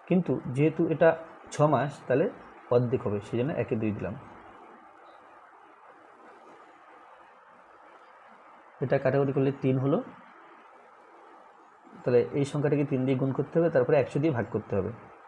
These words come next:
তাহলে তিন আটটা চব্বিশে চার, তিন আটটা চব্বিশে চার, হাতে দুই, তিন শূন্য শূন্য, আর হাতে দুই ছিল, তাহলে শূন্য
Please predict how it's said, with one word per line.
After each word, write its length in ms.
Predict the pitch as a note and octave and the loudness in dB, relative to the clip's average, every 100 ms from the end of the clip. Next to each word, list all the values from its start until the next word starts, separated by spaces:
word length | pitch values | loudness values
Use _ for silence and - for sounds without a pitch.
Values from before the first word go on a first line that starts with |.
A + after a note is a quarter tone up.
| - - - - - - - - - - - | -20 -20 -20 -20 -20 -20 -20 -20 -20 -20 -8
তাহলে 200 | - B2+ C3 - - | 0 0 0 -6 -2
তিন 140 | D#3 E3 E3+ C3+ | 2 2 0 -4
আটটা 220 | A#2+ D3 C#3+ | -2 -4 -4
চব্বিশে 340 | A2+ A#2 C#3 C3 | -6 -4 -6 -2
চার, 140 | A#2+ B2+ G#2+ - - - - - - - - - - | 0 0 -4 -18 -20 -20 -20 -20 -20 -20 -20 -20 -2
তিন 120 | C#3+ B2+ | 0 0
আটটা 140 | A2 C3+ | -2 -6
চব্বিশে 300 | A2+ A#2+ C3 B2 | -6 -4 -8 -4
চার, 100 | B2+ A#2+ | -4 -2
হাতে 140 | A#2+ B2 | -4 -4
দুই, 100 | F#3 - - - - | -4 -8 -20 -20 -14
তিন 120 | - C3 | -8 -6
শূন্য 140 | C#3 C3 - | -4 -6 -4
শূন্য, 200 | A#2+ B2+ G#3 - - - - - - A#2 | -2 0 -2 -6 -20 -20 -20 -14 0 4
আর 100 | G#2+ - A#2+ | 4 2 -6
হাতে 180 | A#2+ A#2 | -2 0
দুই 100 | A#2+ A#2 | 0 0
ছিল, 120 | C#3+ G3+ - - - - - - | -2 -4 -6 -20 -20 -20 -20 -10
তাহলে 160 | B2 | -8
শূন্য 140 | - | -4